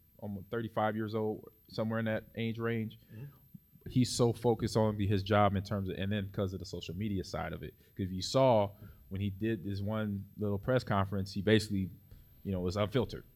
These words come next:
Speaker 1: And then backstage, and he, he's at his room, he's, like, walking around out, out of his gear,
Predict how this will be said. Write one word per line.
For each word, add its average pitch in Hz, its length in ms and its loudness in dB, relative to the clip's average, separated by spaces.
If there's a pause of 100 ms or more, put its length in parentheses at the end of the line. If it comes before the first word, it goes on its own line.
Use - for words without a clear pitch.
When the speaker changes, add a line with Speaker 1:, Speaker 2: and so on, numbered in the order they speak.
(500)
Speaker 1:
And 98 180 2
then 101 340 0 (380)
backstage, 117 720 4
and 92 100 -2
he, 104 240 -2
he's 104 220 -4
at 101 200 -2
his 92 160 -2
room, 123 440 2
he's, 104 200 0
like, 90 200 2
walking 101 300 2
around 98 580 0
out, 101 240 2
out 110 160 2
of 107 80 0
his 98 160 -2
gear, 110 460 4